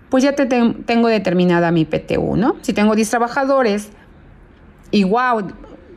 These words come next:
tengo trescientos mil pesos a repartir, bueno, pues cada uno le tocaría treinta mil, haciéndole de una manera generalizada, ¿no? Para medir mi base, para de-,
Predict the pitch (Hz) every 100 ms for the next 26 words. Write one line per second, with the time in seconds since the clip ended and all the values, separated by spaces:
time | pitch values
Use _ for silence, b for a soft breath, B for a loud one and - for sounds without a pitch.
0 | - 202 196 196 208 202 202 214 220 240
1 | 247 262 262 247 220 226 - - - 202
2 | 220 220 285 277 302 285 - 180 175 -
3 | 196 180 - B B B - 185 180 190
4 | 190 180 165 - 170 165 170 160 - B
5 | B - 180 175 175 180 180 180 B B
6 | B 220 220 294 311 330 320 277 220 220
7 | 240 254 233 190 185 190 196 214 208 196
8 | 175 165 156 156 151 160 156 160 240 269
9 | 214 180 185 180 185 196 208 185 180 175
10 | 165 - 160 175 175 170 170